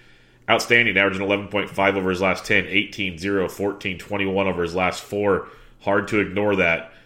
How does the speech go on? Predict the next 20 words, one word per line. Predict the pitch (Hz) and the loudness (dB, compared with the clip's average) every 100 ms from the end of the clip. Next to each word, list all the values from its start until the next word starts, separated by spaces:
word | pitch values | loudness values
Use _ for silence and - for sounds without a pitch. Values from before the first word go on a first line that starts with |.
| - - | -20 -4
in | 98 | -2
this | 95 90 | -2 -4
matchup | 95 92 85 87 | 0 0 0 -4
for | 78 82 | -6 -10
C | - 110 | -4 -4
C. | 98 95 76 - - - | -2 -6 -8 -12 -20 -10
You | 95 | -4
got | 98 | -2
Omar | 101 107 107 | 0 2 2
Narvaez | 98 85 98 101 95 | 2 4 4 4 2
versus | 90 - | -2 -6
Sampson. | - 104 98 110 | -2 -2 -2 -6
If | 90 | -4
you're | 92 | -2
not | 90 | -2
using | 87 | -4
Sampson, | 85 104 95 92 | -6 -4 -4 -6
he's | 90 92 | -8 -6
in | 80 | -8
play. | - 104 104 101 | -2 4 4 4